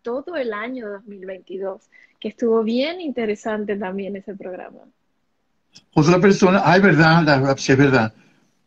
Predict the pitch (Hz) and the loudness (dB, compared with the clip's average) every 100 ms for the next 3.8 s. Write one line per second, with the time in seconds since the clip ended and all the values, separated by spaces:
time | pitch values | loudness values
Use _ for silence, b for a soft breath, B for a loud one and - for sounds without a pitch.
0 | - - 160 170 160 170 202 196 202 175 | -6 2 2 4 4 6 4 4 2 2
1 | 190 196 202 - 190 190 175 165 160 - | 6 6 6 4 4 6 6 4 2 0
2 | 143 139 156 196 165 185 - 190 175 143 | 0 2 4 4 2 0 2 2 4 4
3 | 131 - - - 180 160 165 | 2 -4 -8 -2 2 4 2